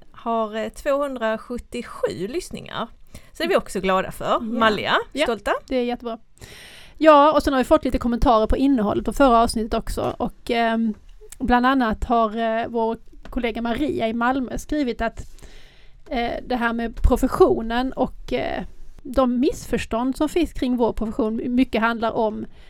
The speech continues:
Speaker 2: bibliotekariens funktion på skolan och synen på skolbibliotek, att det bottnar tillbaks i skol-,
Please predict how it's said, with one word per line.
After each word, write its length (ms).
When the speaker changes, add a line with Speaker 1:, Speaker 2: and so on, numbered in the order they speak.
Speaker 2:
bibliotekariens 720
funktion 600
på 100
skolan 480
och 80
synen 480
på 100
skolbibliotek, 920
att 100
det 60
bottnar 460
tillbaks 600
i 20
skol-, 340